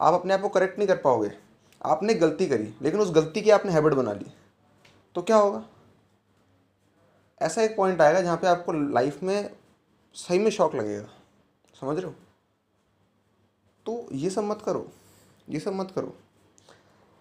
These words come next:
पॉइंट ये है कि आप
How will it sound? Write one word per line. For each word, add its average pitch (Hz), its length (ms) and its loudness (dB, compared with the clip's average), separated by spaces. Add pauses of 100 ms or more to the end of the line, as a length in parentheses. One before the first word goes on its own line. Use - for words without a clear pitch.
(840)
पॉइंट 208 280 -2
ये 156 200 -6
है 143 240 -10 (460)
कि 196 200 -8
आप 147 460 -2